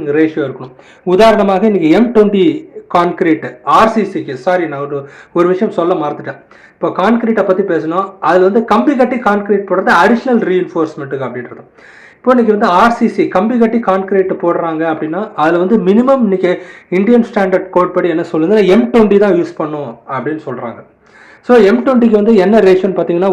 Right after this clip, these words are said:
ஒரு பங்கு சிமெண்ட், ஒன்றரை பங்கு மணல், மூணு பங்கு ஜல்லி, இது போட்டு எம் டுவெண்ட்டி.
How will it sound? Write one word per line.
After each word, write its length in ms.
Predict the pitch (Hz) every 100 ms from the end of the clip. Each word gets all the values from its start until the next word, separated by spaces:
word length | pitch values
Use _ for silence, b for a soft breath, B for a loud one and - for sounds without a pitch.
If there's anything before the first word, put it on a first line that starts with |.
| 170
ஒரு 120 | 214 208
பங்கு 260 | 185 185 233 - -
சிமெண்ட், 360 | 175 180 180 226 - - b b _ 151
ஒன்றரை 220 | 190 214 208
பங்கு 180 | 180 175 147
மணல், 240 | 147 180 208 - - 147
மூணு 160 | 175 170
பங்கு 200 | 156 156 139
ஜல்லி, 240 | 135 127 131 170
இது 80 | 208 190
போட்டு 180 | 185 226 160
எம் 120 | 170
டுவெண்ட்டி. 260 | 165 156